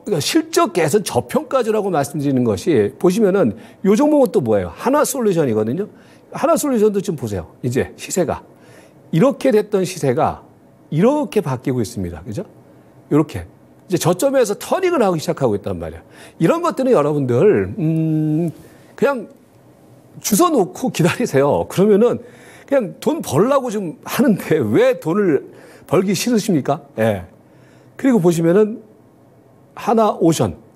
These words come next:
이런 것들도 지금 저점에서 터닝하는 종목이죠. 이거 전부 다 알토나 같은 주식들이에요. 그다음에 에스케이씨. 에스케이씨도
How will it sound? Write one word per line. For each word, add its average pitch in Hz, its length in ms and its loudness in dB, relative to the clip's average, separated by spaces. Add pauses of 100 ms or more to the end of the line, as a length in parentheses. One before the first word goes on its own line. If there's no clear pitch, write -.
(340)
이런 190 140 2
것들도 185 320 -2
지금 143 160 -2
저점에서 147 500 0
터닝하는 160 460 0
종목이죠. 92 400 -6 (280)
이거 196 100 0
전부 208 240 -2
다 - 100 2
알토나 180 280 0
같은 233 260 -2
주식들이에요. 135 540 -8
그다음에 165 480 0
에스케이씨. 170 720 0 (720)
에스케이씨도 214 920 0